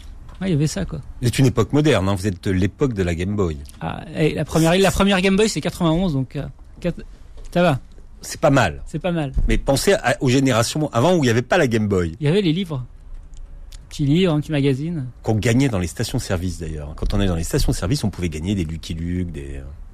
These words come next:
Speaker 1: Ah, je, j'ai pas connu
Speaker 2: Vous avez
Speaker 1: ça.
Speaker 2: pas connu ça ? On gagnait avec des points, on gagnait des, on gagnait des livres.
Speaker 1: Ah, je n'ai pas connu.
Speaker 2: Mais on peut pas lire en voiture.
Speaker 1: Ah, moi, je
Speaker 2: Ça
Speaker 1: me,
Speaker 2: fait,
Speaker 1: ouais,
Speaker 2: ça fait
Speaker 1: ouais.
Speaker 2: vomir.
Speaker 1: Ouais, ouais, ça, c'est clair. Ceux qui lisent en voiture, ils ont un, un, c'est un pouvoir surnaturel pour moi.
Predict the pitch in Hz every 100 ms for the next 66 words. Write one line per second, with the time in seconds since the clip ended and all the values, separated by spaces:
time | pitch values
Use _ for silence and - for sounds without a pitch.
0 | - 160 - 151 160 143 139 175 170 87
1 | 117 127 147 180 139 107 104 113 127 98
2 | 87 92 - 160 220 175 104 113 147 117
3 | 95 87 82 82 104 123 107 101 85 -
4 | - - - - - 151 135 143 139 151
5 | - 120 113 - - 143 160 160 120 98
6 | - 101 80 - - - - 170 175 170
7 | 135 143 151 160 151 92 113 131 143 117
8 | 151 135 - 131 127 151 - 143 156 123
9 | - - - 190 196 214 202 185 175 226
10 | 185 147 147 139 - 160 147 151 - 139
11 | 170 175 - 170 160 160 139 151